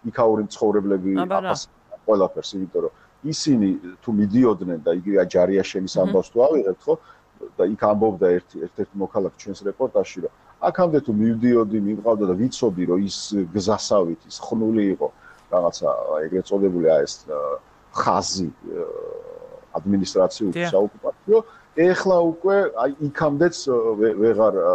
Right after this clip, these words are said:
Speaker 1: ვაღწევ, იმიტომ რომ ოცი მეტრით კიდევ უფრო აქეთ არიან ჩვენი სოფლის სიღრმეში შემოსულები.
Speaker 2: ხო, იმ ვიდეო ჩანაწერში, ხო, მ, მ, ხო, რამდენიმე დღის წინ შენ მოუთხრობდი ჩვენს, ა, აუდიტორიას ამის
Speaker 1: კი.
Speaker 2: შესახებ, ა, რადიო ეთერისა და, ა, ვებსაიტის საშუალებით.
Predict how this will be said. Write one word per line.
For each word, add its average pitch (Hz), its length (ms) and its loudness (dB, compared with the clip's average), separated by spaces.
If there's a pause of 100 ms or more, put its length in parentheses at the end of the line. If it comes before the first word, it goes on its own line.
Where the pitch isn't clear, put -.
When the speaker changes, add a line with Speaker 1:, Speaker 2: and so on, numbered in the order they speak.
Speaker 1:
ვაღწევ, 107 440 0
იმიტომ 131 280 -2
რომ 151 80 6
ოცი 135 300 -2 (100)
მეტრით 151 380 -2
კიდევ 127 280 0
უფრო 113 280 -8
აქეთ 95 260 -4
არიან 98 320 -6 (320)
ჩვენი 98 280 -6
სოფლის 95 320 -8
სიღრმეში 80 460 -6
შემოსულები. - 580 -12 (440)
Speaker 2:
ხო, - 200 -2
იმ 277 220 2
ვიდეო 277 400 4
ჩანაწერში, 247 680 -2
ხო, - 100 -10
მ, 175 100 0 (460)
მ, 156 100 -4
ხო, 220 180 0
რამდენიმე 202 440 2
დღის 190 240 0
წინ 170 180 -4
შენ 165 300 0
მოუთხრობდი 151 720 -2
ჩვენს, 127 280 -8 (100)
ა, 131 200 -2
აუდიტორიას 135 640 0
ამის 143 200 -4
Speaker 1:
კი. 165 60 0
Speaker 2:
შესახებ, 156 320 -4
ა, - 720 -8 (120)
რადიო 135 360 -2
ეთერისა 135 400 -4
და, 135 120 0
ა, 139 280 -2 (100)
ვებსაიტის 147 640 0
საშუალებით. 156 680 0